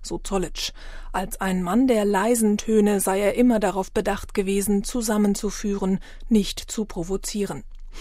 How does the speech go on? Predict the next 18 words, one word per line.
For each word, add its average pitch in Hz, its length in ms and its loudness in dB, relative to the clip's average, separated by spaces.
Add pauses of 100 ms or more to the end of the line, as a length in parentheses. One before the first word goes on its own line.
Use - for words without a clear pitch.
(340)
Ausdrücklich 202 840 0
würdigte 208 420 2
Zollitsch 196 380 2
auch 208 260 2
das - 280 0
beeindruckende 214 920 2
Engagement 208 800 2
des 196 200 0
Kardinals 196 640 -2
in 220 100 2
der 202 140 2
Migrationskommission 208 1400 2
der 185 140 0
Bischofskonferenz 214 1080 -2
und 233 180 0
im 208 140 2
päpstlichen 180 600 -4
Migrantenrat. 190 920 -4